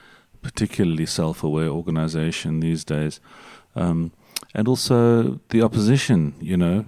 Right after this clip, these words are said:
uh, the opposition parties, how they react to their failures to grow in any meaningful, uh, way as well. Um,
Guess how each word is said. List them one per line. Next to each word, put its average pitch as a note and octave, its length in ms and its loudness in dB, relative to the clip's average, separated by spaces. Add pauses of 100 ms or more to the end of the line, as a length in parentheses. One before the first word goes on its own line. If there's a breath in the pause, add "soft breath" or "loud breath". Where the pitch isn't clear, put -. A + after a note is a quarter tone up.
uh, G2 120 -8
the F#2 140 0
opposition F#2 520 0
parties, F#2+ 720 0 (500 loud breath)
how E2+ 180 -2
they F2 160 2
react E2+ 400 2
to E2 120 0
their F2 260 2
failures D#2+ 500 -2
to E2+ 120 -8
grow D#2+ 220 -2
in D2 100 -2
any D#2 320 -4 (160)
meaningful, D#2+ 1040 -4 (160)
uh, C#2 240 -10 (120)
way D#2 440 -4 (160)
as E2+ 160 -6
well. E2 480 0 (600 loud breath)
Um, D#2+ 380 -6